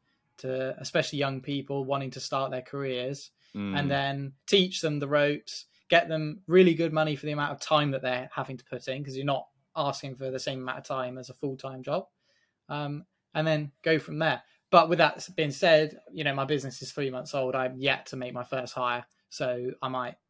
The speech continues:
Speaker 1: that might all go, you know, that's an assumption and it might be wrong. Um, and,
Speaker 2: Yeah.
Speaker 1: you know, so be it if it is. Um, at least I learned.
Speaker 2: Yeah. It, it's really interesting. Hiring is so, so important.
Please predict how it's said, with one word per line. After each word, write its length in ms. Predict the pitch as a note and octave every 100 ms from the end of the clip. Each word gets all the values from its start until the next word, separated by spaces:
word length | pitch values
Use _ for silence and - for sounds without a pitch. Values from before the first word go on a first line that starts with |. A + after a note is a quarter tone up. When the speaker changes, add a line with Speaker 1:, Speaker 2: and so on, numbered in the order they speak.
| -
Speaker 1:
that 140 | C3+
might 180 | C3+ C3+
all 160 | C3+ C3
go, 180 | C#3 C3+
you 260 | C3+ D3
know, 100 | C3
that's 180 | C#3 -
an 80 | C3+
assumption 560 | C3 C#3+ - - C3 C3
and 100 | C3+
it 40 |
might 200 | C3+ C#3+
be 80 | C#3
wrong. 300 | E3 D3+ - _ _ _ -
Um, 280 | C#3 C3+ C3
and, 100 | A2
Speaker 2:
Yeah. 200 | F#2 - _ _ _ _
Speaker 1:
you 100 | C#3+
know, 180 | C3 D3+
so 240 | - C#3+ C#3+
be 120 | C#3+
it 120 | C#3+
if 140 | C#3 D3
it 100 | D#3+
is. 240 | C3 - _ -
Um, 520 | C3+ C3 C3+ C3+ C#3 _ _ _ _ _ _
at 60 | -
least 160 | -
I 40 | C#3+
learned. 280 | D3+ D#2+ - _ _ _ _ _
Speaker 2:
Yeah. 60 | F#2+
It, 60 | -
it's 200 | C3 -
really 200 | D3 B2
interesting. 460 | A2+ G2+ - F#2
Hiring 440 | - - A2+ A2+ G2+
is 100 | F#2
so, 640 | - G2+ G2+ G2 F#2+ F2+ - _ _ _ _ _ _
so 300 | - - A2+
important. 540 | G2 - F2 D2 E2+